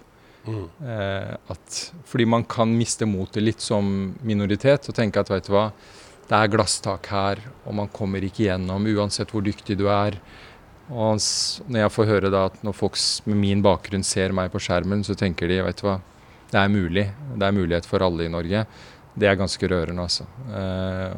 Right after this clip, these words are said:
Speaker 2: og det gjør jobben enda mer betydningsfull for meg. Fordi jeg visste at da jeg vokste opp, så hadde jeg jo ikke så mange positive forbilder, eh, å se opp til. Man ser jo opp til de man ligner på, ikke sant? Det er helt, det er menneskelig natur.
Speaker 1: Mm.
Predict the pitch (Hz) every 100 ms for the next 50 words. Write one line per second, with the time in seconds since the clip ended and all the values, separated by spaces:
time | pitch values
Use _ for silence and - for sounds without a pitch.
0 | - - 95 90 98 92 92 82 95 92
1 | 107 90 85 87 82 85 87 92 82 82
2 | - 87 82 98 87 101 - - - -
3 | - 110 101 104 - 98 - 98 95 92
4 | - - 104 104 113 104 87 87 85 -
5 | 95 110 95 87 90 - - - 98 -
6 | 101 98 98 101 110 87 87 82 101 -
7 | - - - - - - 98 - - 113
8 | 95 - 117 101 - 117 - 135 139 -
9 | 123 117 117 131 127 165 135 107 - 190
10 | 151 - 170 147 131 131 151 139 139 113
11 | 113 104 117 - 180 156